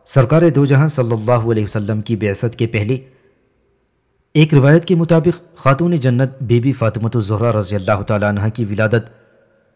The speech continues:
सरकार दो जहां सल्लल्लाहु अलैहि वसल्लम की बेअसत के पहले साल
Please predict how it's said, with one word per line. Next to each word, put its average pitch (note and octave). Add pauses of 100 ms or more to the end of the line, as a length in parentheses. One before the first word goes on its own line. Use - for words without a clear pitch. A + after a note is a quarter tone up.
(360)
सरकार E3
दो D#3+
जहां D#3
सल्लल्लाहु C3
अलैहि B2+
वसल्लम C3
की C#3+
बेअसत A#2
के B2
पहले A2
साल A2+